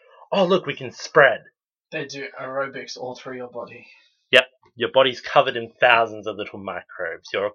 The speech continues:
Speaker 1: crawling thing.
Speaker 2: Yuck! I hate it so
Speaker 1: Well,
Speaker 2: much.
Speaker 1: tattoos. The ink stays because the macrophages have gone to that spot, eaten the ink and died.
Speaker 2: I don't know what you're talking about.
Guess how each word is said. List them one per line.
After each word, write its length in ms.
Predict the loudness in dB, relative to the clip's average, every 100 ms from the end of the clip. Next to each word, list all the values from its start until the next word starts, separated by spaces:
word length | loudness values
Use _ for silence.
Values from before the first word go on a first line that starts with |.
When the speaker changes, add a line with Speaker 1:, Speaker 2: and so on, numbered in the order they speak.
| -10
Speaker 1:
crawling 600 | -2 2 2 0 -6 -12 -10
thing. 200 | -8 0
Speaker 2:
Yuck! 840 | 6 8 10 10 12 10 10 6 -4 -14 -12 -16 -16 _ _ _ -12
I 260 | -6 -6 -6 -8
hate 240 | -8 -8
it 200 | -10 -10 -14
so 260 | -16 -14 6
Speaker 1:
Well, 320 | 6 6 0 _
Speaker 2:
much. 300 | -18 -18 -16
Speaker 1:
tattoos. 960 | 2 4 4 0 -2 -4 -10 -20 -20 _ _
The 160 | -2 0
ink 180 | -2 -4
stays 360 | 2 4 4
because 220 | -4 -10 -6
the 60 |
macrophages 840 | 0 2 2 -2 -2 -2 -6 -12 -14 _ _ _ _
have 140 | -6 0
gone 320 | 4 4 2
to 100 | 2
that 200 | 4 4
spot, 260 | 2 2 2
eaten 260 | -6 -6 -6
the 80 | -10
ink 220 | -12 -12
and 140 | -6 4
died. 460 | 4 4 -4 -12 _
Speaker 2:
I 60 | -18
don't 180 | -18 -20
know 120 | -20
what 100 | -20
you're 80 | -20
talking 320 | -20 -20 -20
about. 120 | _